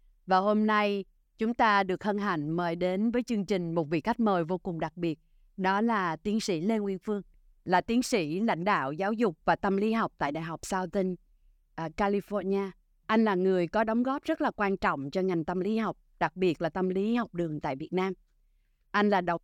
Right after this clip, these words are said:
sáng lập và là cựu chủ tịch Liên hiệp Phát triển Tâm lý học đường quốc tế.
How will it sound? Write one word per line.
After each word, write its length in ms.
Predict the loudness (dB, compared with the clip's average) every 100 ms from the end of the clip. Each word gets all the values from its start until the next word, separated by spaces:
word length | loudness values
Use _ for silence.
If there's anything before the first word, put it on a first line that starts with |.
| -6
sáng 180 | -2 0
lập 180 | 0 -2 -6
và 100 | -4
là 160 | -6 -6
cựu 220 | -4 -4
chủ 200 | -4 -6
tịch 180 | -2 -2 -4 -20 -20 -8
Liên 220 | 0 0
hiệp 160 | 0 -2 -2
Phát 200 | -4 0
triển 360 | 0 0 -4
Tâm 200 | 0 0
lý 140 | 0 0
học 160 | -2 -2
đường 260 | -4 -4
quốc 120 | -8 -6
tế. 300 | -4 -4